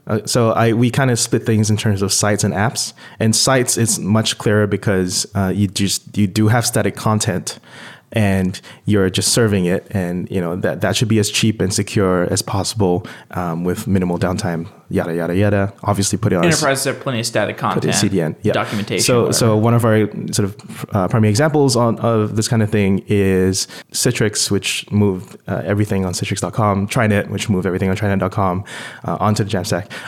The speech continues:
Speaker 1: Oh, I, I, I remember
Speaker 2: Is it
Speaker 1: the
Speaker 2: China dot com?
Speaker 1: Trinet.
Speaker 2: Trinet, okay.
Speaker 1: <laughs> Yeah, but, like, you know, everyone is familiar with Trinet. It's a, it's a household name for, for payments and H R stuff. And, and so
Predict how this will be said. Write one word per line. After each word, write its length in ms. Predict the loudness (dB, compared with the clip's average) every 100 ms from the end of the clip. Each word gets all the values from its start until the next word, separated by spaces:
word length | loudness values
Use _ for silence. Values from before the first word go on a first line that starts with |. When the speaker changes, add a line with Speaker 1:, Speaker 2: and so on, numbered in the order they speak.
| -2
Speaker 1:
Oh, 140 | 0
I, 100 | 0 0
I, 160 | 0
I 140 | 0 2
remember 320 | 4 4 4
Speaker 2:
Is 100 | 2
it 60 | 0
Speaker 1:
the 40 |
Speaker 2:
China 380 | 0 -2 0 0
dot 220 | -2 -6
com? 260 | -6 -4 -4
Speaker 1:
Trinet. 500 | 0 2 0 -4 -12 -16 _
Speaker 2:
Trinet, 400 | -8 -6 -6 -12 -16
okay. 180 | -18 -12 -4 -2 -2 -6
Speaker 1:
<laughs> 60 | -2
Yeah, 120 | 0
but, 180 | 2 2
like, 240 | 2 2 0
you 60 |
know, 80 | 2
everyone 320 | 2 2 4
is 120 | 2
familiar 380 | 0 2 4 4
with 140 | 2 0
Trinet. 320 | 0 0 0
It's 140 | -2
a, 40 | -4
it's 180 | -4
a 160 | -2 -4 -6 -16 -18 -6
household 300 | -2 0 0
name 140 | 0
for, 400 | -2 -2 0 -4
for 260 | -4 -4 -4
payments 420 | 0 0 0 -2
and 240 | -4 -4 -4
H 180 | -2
R 300 | -2 -4 -6 -10 -16 -8
stuff. 460 | -6 -6 -8 -18 -20 -18 -12 -2
And, 160 | 2
and 140 | 4 4
so 320 | 4 2 0